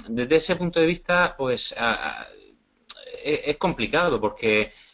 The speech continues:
eh, por ejemplo, tenemos el caso de la nomenclatura. El caso de la nomenclatura desarrollada por un comité de expertos, pues con el paso del tiempo, las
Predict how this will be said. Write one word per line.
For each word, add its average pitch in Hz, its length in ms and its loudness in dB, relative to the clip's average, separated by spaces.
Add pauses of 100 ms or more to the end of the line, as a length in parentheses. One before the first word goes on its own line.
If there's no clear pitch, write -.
(120)
eh, 117 120 -2
por 117 120 2
ejemplo, 156 260 0
tenemos 160 280 2
el 139 80 2
caso 131 240 -2
de 123 60 6
la 117 100 4
nomenclatura. 110 840 0
El 95 60 -6
caso - 220 -4
de 139 60 0
la 135 60 0
nomenclatura 139 640 0
desarrollada 123 560 2
por 127 140 2
un 123 720 -4
comité 123 360 2
de 123 60 6
expertos, 151 760 0 (320)
pues 113 120 -6
con 113 140 -2
el 107 60 -2
paso 120 240 0
del 117 160 4
tiempo, 131 500 -2 (320)
las 110 560 -2